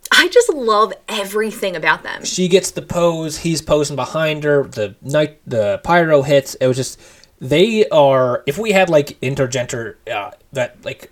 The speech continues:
Speaker 2: what was the tournament they had? The Mixed Match Challenge they had
Speaker 1: Yes.
Speaker 2: years ago. That would be a, just bring that back.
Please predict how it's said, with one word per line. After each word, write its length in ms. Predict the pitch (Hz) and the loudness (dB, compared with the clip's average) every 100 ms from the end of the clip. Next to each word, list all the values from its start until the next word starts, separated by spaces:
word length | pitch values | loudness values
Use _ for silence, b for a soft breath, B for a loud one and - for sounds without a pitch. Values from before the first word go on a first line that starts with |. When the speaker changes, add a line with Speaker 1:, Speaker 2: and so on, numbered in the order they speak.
| - | -8
Speaker 2:
what 140 | 180 | -2
was 100 | 202 | 0
the 100 | 190 | -2
tournament 400 | 175 - 143 123 | -4 0 0 -2
they 100 | 113 | -8
had? 120 | 110 107 | -8 -6
The 60 | |
Mixed 220 | 139 - 156 | -6 -2 0
Match 260 | 147 - | 0 0
Challenge 360 | - 139 117 107 | -2 -2 -2 0
they 60 | 165 | 0
had 80 | 131 123 | 0 -2
Speaker 1:
Yes. 80 | 127 | 0
Speaker 2:
years 220 | 131 117 | -2 -2
ago. 200 | 120 110 | -4 0
That 100 | 175 | 0
would 80 | 202 | 2
be 100 | 185 | 2
a, 140 | 127 - - | 0 -8 -4
just 320 | 175 - - | -4 -4 0
bring 220 | 254 269 | 4 4
that 260 | 180 156 147 | 4 0 0
back. 340 | 117 - - | -6 -8 -14